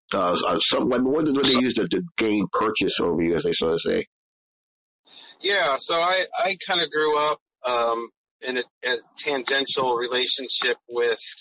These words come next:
Speaker 2: you know, well-established Protestant churches, um, what Zenos would call a nominal church.
Speaker 1: <laughs> Yeah.
Speaker 2: Um,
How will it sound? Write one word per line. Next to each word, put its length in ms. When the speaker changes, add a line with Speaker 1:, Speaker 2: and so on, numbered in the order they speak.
Speaker 2:
you 80
know, 260
well-established 1040
Protestant 560
churches, 1000
um, 400
what 180
Zenos 400
would 180
call 200
a 60
nominal 640
church. 500
Speaker 1:
<laughs> 60
Yeah. 200
Speaker 2:
Um, 400